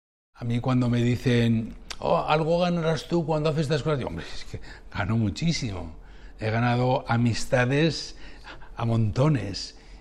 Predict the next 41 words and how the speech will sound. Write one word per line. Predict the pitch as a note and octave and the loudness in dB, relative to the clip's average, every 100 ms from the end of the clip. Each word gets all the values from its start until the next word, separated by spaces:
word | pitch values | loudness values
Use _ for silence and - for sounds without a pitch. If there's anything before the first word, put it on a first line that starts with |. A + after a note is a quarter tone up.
| - - | -20 -16
y | G2 G2+ G2+ F#2 F#2+ | -12 -12 -10 -8 -8
estoy | - A2+ | -6 -2
orgulloso | A2+ A#2 A2+ B2 | 0 2 2 2
de, | B2+ | 0
de | A#2 A2 | 0 -2
que | A2 G#2 - - - - | -2 -4 -6 -14 -14 -4
muchos | G#2+ G#2+ A#2+ | -4 0 -2
de | A#2 | 0
los | A#2 - | -2 -2
escritores | G#2+ - A2 A2+ G#2+ | -4 -4 -2 -2 0
famosos | G2 A#2 A2 | -2 -2 -2
ya | G#2+ | -2
mayores, | A2+ G2+ A2+ A#2+ C3+ D3 - - - - | -4 -2 -2 0 0 -2 -8 -12 -12 -10
pues | G2+ | -10
soy | - A#2 G#2 | -8 -4 -2
amigo | G#2+ G#2+ G#2 | -2 -2 -2
de | G2+ A#2+ | -4 -4
ellos, | C#3 B2 C#3 A2+ | -4 -4 -4 -4
mantenemos | G#2+ G2 G#2+ G#2+ G#2 - | -6 -6 -6 -6 -6 -6
una | A2+ G#2+ G#2+ | -6 -4 -4
relación | G#2 G#2 - A2+ A2 | -4 -6 -6 -8 -6
muy | G#2+ | -8
cordial, | - G#2 G2+ B2+ B2 C3 - - - - | -6 -6 -4 -4 -4 -6 -14 -18 -20 -6
nos | G#2 - | -4 -2
vemos | A2 G2+ | -4 -4
de | G2+ | -6
cuando | - A2+ G#2 | -4 -4 -4
en | G#2+ | -4
cuando | B2+ C3 A#2+ C3 - - - - - - | -2 -2 -4 -6 -12 -20 -18 -18 -18 -14
y | - G#2 G#2 G#2 G#2+ | -8 -4 -4 -2 -2
yo | G#2 | -2
creo | A2 | -2
que | A2+ | 0
eso | B2 | 0
no | A#2 | 0
tiene, | A2+ G#2+ G2+ G2+ G2 G#2 - | -2 -2 -2 -4 -6 -8 -6
no, | A2+ A2 | -6 -4
no | A#2+ A#2+ | -4 0
tiene | A#2 A2 | 2 2
pago, | A#2 D#3+ G#2 F#2+ | 2 0 0 -2
¿no? | C3 E3 | -4 -6